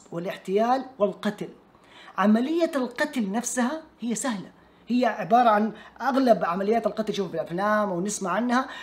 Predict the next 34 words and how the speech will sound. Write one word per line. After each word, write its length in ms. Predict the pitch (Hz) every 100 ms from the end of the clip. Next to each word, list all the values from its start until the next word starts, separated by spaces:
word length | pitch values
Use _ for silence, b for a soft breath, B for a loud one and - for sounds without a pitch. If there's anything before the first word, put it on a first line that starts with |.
| B B
واحد 320 | 262 285 269
عصب 360 | 240 285 - 277
مدري 280 | 254 233 254
إيه 260 | 285 320 - B
أو 100 | 240
في 100 | 233
لحظة 240 | 330 311 277
فقد 240 | 330 311
أعصابه 420 | 262 - 330 339
وهوب 360 | 359 220 392 403 - -
وضرب. 360 | 240 262 214 151 - - B B B
وتلاقي 320 | 302 349 330
حتى 220 | 240 277 262
بعض 160 | 247
الأحيان 340 | 233 196 262 240
في 100 | 226
الأفلام 440 | 214 220 254 262
ولا 100 | 233
في 60 | 202
المسلسلات 460 | 196 190 226 247
وفي 100 | 202
المحاكم 520 | 196 185 247 285 311 311 B B
يثبتوا 460 | 294 302 240 247
إنه 120 | 240 220
في 80 |
اللحظة 280 | 220 254 233
دي 280 | 220 254 262
مثلًا 320 | 240 226 214
جنون 480 | 185 208 262 269 254
جاله 360 | 196 254 254 233
لحظي 480 | 262 247 247 269
مدري 260 | 254 208 190 262
إيه 100 | 294
وقتل. 380 | 254 208 208